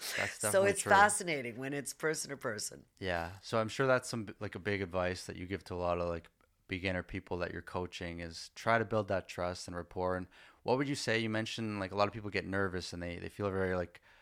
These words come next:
Speaker 1: afraid or anxious and, and stressed out. And I could relate to that in, in, in some sense. How would you advise those people when they're, maybe they understand, "Okay, I gotta build that trust and I gotta build that rapport, but now we're face to face and I feel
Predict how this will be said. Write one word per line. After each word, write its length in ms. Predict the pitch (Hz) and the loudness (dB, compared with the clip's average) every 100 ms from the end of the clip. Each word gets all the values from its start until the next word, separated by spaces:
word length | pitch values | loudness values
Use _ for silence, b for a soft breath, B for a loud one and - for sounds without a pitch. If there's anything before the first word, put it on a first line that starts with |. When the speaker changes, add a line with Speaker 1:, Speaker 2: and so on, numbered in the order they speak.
| b b | b b
Speaker 1:
afraid 480 | - - 113 107 101 | -12 -2 4 6 6
or 100 | 95 | 4
anxious 640 | 92 98 95 - 95 90 87 | 2 0 -2 -2 -2 -2 -6
and, 220 | 87 85 | -8 -8
and 140 | 90 | -8
stressed 420 | - - 95 92 95 | -6 0 0 0 0
out. 220 | 92 90 | 2 2
And 160 | 90 - b b - | -2 -10 b b 4
I 140 | 110 | 4
could 120 | 120 | 6
relate 340 | 127 107 104 - | 2 2 2 0
to 80 | 92 | 2
that 260 | 92 90 | 4 4
in, 100 | 90 | 0
in, 220 | 92 92 90 | -8 -12 -12
in 120 | 98 | -10
some 240 | - 92 90 | -6 -4 -4
sense. 500 | - 87 87 - - _ - | -6 -6 -8 -12 -14 _ -12
How 200 | 110 123 | 0 2
would 120 | 131 | 2
you 80 | 135 | 0
advise 460 | 107 101 98 101 92 | 0 2 4 2 -2
those 260 | 98 95 | -2 -4
people 340 | - 90 92 90 | -6 -8 -4 -4
when 160 | 90 | -2
they're, 300 | 90 87 87 b b b - | 0 0 -2 b b b -2
maybe 160 | 123 | 2
they 140 | 139 139 | 6 6
understand, 560 | 135 113 - 113 101 | 4 0 0 2 0
"Okay, 160 | - 98 | 0 2
I 80 | 92 | 4
gotta 180 | 110 120 | 2 2
build 240 | 123 113 | 2 4
that 160 | 110 - | 2 2
trust 340 | 98 95 - | 0 -2 -2
and 60 | 95 | 0
I 40 | |
gotta 120 | 107 | 0
build 180 | 110 113 | 4 4
that 140 | 104 101 | 4 2
rapport, 560 | 98 - 95 90 90 b b - | -2 0 2 4 2 b b -8
but 80 | 104 | 6
now 180 | 123 127 | 8 8
we're 60 | |
face 300 | 110 120 110 | 4 0 0
to 80 | - | -4
face 440 | - 101 98 90 - | -2 0 2 -2 -4
and 80 | |
I 60 | 87 | -4
feel 640 | - 117 110 104 98 92 | -2 0 2 4 2 -2